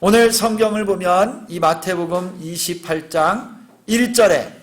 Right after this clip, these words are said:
이렇게 말씀하고 있지요. 안식일이 다 지나고 안식 후 첫날이 되려는 새벽에. 여러분, 안식일이 다 지났습니다.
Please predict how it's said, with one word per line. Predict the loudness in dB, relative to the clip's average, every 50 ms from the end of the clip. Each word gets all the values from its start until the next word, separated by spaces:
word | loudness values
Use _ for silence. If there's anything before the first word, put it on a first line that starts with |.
| _ _ _ _ _ _ _ _ _
이렇게 | -6 -4 -4 -2 -2 -2
말씀하고 | 0 0 0 0 0 -2 0 0 0 0 0 -4
있지요. | -8 -8 -8 -4 -2 0 -2 -2 -4 -10 -18 -20 -20 _ _ _ -20 -18 -16 -16 -16 -18 -20 -20 -20 -20 _ _ _ _ -20 -20 _ _ _ _ _ _ _ -20 _ _ _ _ _ _
안식일이 | 2 2 4 4 4 2 2 2 2 0 0 -2 -2 0 -2 -2
다 | 0 2 4 4 4 2
지나고 | 0 -2 0 2 2 2 2 2 2 0 0 -2 -4 -8 -6
안식 | -4 -4 -2 -4 -4 -4 -4 -4 -6 -6 -8 -8
후 | -6 -6 -4 -6 -6 -8 -8 -10
첫날이 | -4 -2 -2 -2 0 2 4 4 4 4 2 -2 -6 -6
되려는 | -6 -4 -2 0 0 0 2 0 0 0 -4 -8 -12 -16 -20 -18 -12
새벽에. | -12 -10 -8 -8 -8 -6 -6 -6 -6 -8 -10 -14 -14 -16 -16 -18 -20 -20 -20 -20 _ _ _ _ _ _ _ _ _ _ _ _ _ _ _ -20 -20 -20 -20 -20 _ _ _ _ _ _ 0
여러분, | 2 2 4 4 4 4
안식일이 | 4 4 2 2 0 -2 -2 -2 -2 -2 -2 0
다 | 2 4 4 6 6 6 6 4 2
지났습니다. | 0 -2 -2 -2 -2 -2 -4 -6 -8 -6 -4 -4 -4 -4 -6 -10